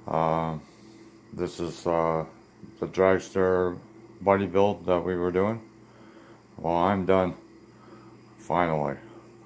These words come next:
I tell you, this, this thing was a bear to, uh, put together. But anyways, I'll remove the box and we'll have a look. Uh,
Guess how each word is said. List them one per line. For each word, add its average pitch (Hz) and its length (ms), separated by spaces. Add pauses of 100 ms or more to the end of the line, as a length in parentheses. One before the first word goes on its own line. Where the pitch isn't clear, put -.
I 87 140
tell 87 220
you, 82 100
this, - 640 (520)
this 85 240
thing 87 280
was 82 160
a 82 40
bear 82 360
to, 76 480
uh, 73 220 (280)
put 78 140
together. 78 440 (1000)
But 76 160
anyways, 85 720
I'll 78 380
remove 87 340
the - 80
box - 720 (160)
and 78 160
we'll 78 120
have 80 140
a 78 60
look. 50 240 (4000)
Uh, - 280